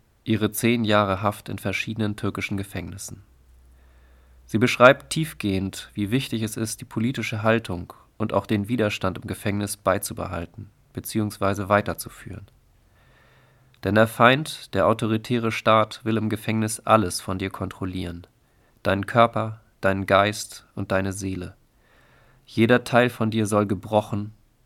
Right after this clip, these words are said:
und zur Vernunft gebracht werden, und das nicht nur mit Gewalt, sondern vielmehr mit psychischem Druck und Isolation, vor allem bei politischen Gefangenen.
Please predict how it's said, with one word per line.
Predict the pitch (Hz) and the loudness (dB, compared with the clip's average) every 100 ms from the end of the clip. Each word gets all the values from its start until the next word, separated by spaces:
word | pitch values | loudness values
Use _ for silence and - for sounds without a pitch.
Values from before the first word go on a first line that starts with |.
| _ | _
und | 101 | -8
zur | - 104 | -4 -4
Vernunft | - 101 104 107 95 - | 0 2 2 2 -2 -8
gebracht | - - 95 - - | -8 0 0 0 -2
werden, | 98 101 101 - _ _ _ _ _ _ | 0 0 -2 -10 _ _ _ _ _ _
und | 107 107 | 2 4
das | 107 | 4
nicht | 127 117 | 2 0
nur | 117 | 2
mit | 110 - | 0 0
Gewalt, | 98 101 110 113 | 4 6 6 4
sondern | - 104 104 | 0 2 0
vielmehr | 101 - 113 110 104 | -2 -2 -2 0 0
mit | 104 98 - | 0 -4 -6
psychischem | 139 123 117 120 107 | -4 -4 -4 -4 -4
Druck | - 107 - _ _ _ _ _ - | -2 -4 -6 _ _ _ _ _ -8
und | 104 | -6
Isolation, | - 101 98 92 - 107 101 101 | -4 -2 0 0 0 -2 -2 -2
vor | - - | -2 4
allem | 101 104 104 107 _ _ _ _ _ _ - | 4 4 -2 -10 _ _ _ _ _ _ -2
bei | 98 | 0
politischen | - 110 113 - - 90 | 0 -2 -2 -4 -4 -6
Gefangenen. | 85 - 87 85 92 | -8 -12 -12 -12 -16